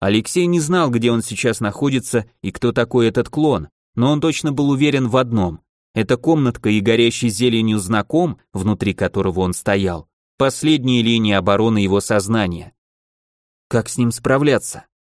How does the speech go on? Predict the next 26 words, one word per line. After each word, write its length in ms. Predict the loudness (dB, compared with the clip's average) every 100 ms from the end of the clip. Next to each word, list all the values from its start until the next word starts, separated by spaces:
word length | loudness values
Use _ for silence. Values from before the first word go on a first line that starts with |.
| _ _ _
"Склониться 840 | -12 0 2 2 0 -4 -2 0 2
предо 360 | 0 2 2
мной!" 500 | 2 0 2 0 -4 _ _ _
Он, 160 | -6 -4
шутя, 380 | -4 -4 0 0
прошел 420 | 0 -2 -2 -2
сквозь 360 | -2 -4 -2 0
мою 240 | 0 0
защиту. 600 | 0 -2 -2 -4 -4 -8 _ _ _
"Это 300 | -2 0 0
была 360 | 2 2 2 2
защита?" 920 | 2 0 0 -4 -2 -2 -2 -2 -4 _ _ _
Он 180 | -4 -2
ведь 200 | 0 -2
в 80 | -2
десятки 520 | -4 0 0 0 0
раз 260 | 2 2 0
сильнее. 560 | -2 0 0 -2 -4 _ _ _ _
"В 60 | -10
сотни!" 800 | -2 2 0 0 -4 -4 -6 -12 _ _ _ _
Эта 240 | -12 -8 -8
тварь 280 | 0 0 0
еще 240 | -2 0
и 60 | 0
мысли 360 | 0 -2 -4
читает. 580 | -4 -6 -4 -4 -6